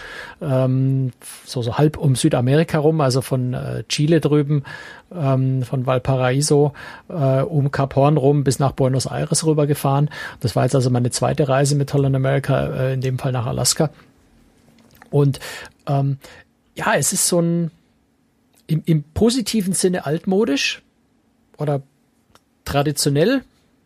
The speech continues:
nicht so, nicht so jung, nicht so hip, nicht so flippig, wie sich viele, äh, viele andere Reedereien inzwischen geben, ähm, sondern einfach ein bisschen traditioneller.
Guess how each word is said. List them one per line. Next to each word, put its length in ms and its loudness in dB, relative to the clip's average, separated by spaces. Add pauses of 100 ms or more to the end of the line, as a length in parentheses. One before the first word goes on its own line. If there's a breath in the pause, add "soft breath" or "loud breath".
(240)
nicht 360 -4
so, 100 -4
nicht 180 0
so 140 2
jung, 340 2
nicht 160 -4
so 120 0
hip, 300 -4
nicht 140 -4
so 120 -2
flippig, 500 0
wie 80 0
sich 180 -4
viele, 420 0
äh, 280 -2
viele 260 0
andere 360 0
Reedereien 520 2
inzwischen 460 -4
geben, 360 -2 (500 loud breath)
ähm, 240 2 (200 loud breath)
sondern 280 2
einfach 280 0
ein 60 -6
bisschen 260 0
traditioneller. 800 0